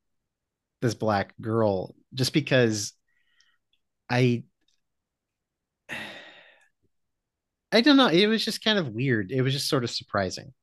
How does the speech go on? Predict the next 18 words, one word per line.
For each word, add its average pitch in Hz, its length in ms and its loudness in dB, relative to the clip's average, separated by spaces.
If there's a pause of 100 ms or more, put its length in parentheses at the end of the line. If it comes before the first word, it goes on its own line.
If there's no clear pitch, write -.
(1200)
You 120 100 0
know, 110 240 0
I 131 100 2
mean, 160 140 4
if, 156 180 0
like, 165 140 2
Aladdin 113 920 0
or 101 500 -4 (800)
some, 110 560 -2
'cause 156 180 0
it, 170 60 4
it's 160 380 2
sort 190 240 2
of 160 100 0
a 147 40 2
European 113 640 -2
fairy 104 380 -4
tale, 87 420 -10